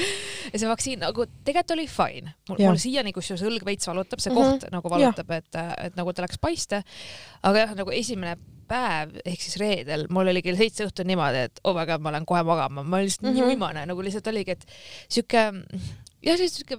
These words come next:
Speaker 1: nagu tõmbas veits nagu mitte nõrgaks, aga siukseks väsinuks, et
Speaker 2: Mhm.
Speaker 1: ma küll tegin asju ja värki, aga ma kuidagi see too nädal, noh, just see eelmine nädalavahetus mul ei olnud nagu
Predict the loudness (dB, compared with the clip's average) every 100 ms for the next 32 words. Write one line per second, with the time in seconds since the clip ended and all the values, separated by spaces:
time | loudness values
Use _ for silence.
0 | -10 -6 -4 -2 -2 0 0 0 0 -2
1 | 0 2 2 2 0 -6 -6 -6 -8 -8
2 | -4 -4 -4 -10 -14 -10 -6 2 6 6
3 | 4 0 -2 -4 -6 -6 -4 -2 -2 -4
4 | -6 -4 -6 -6 -18 -18 -12 -2 0 0
5 | -2 0 -2 -2 -6 _ _ _ -4 -2
6 | -2 -4 -4 -2 2 4 2 2 2 4
7 | 4 4 2 4 4 4 -2 -2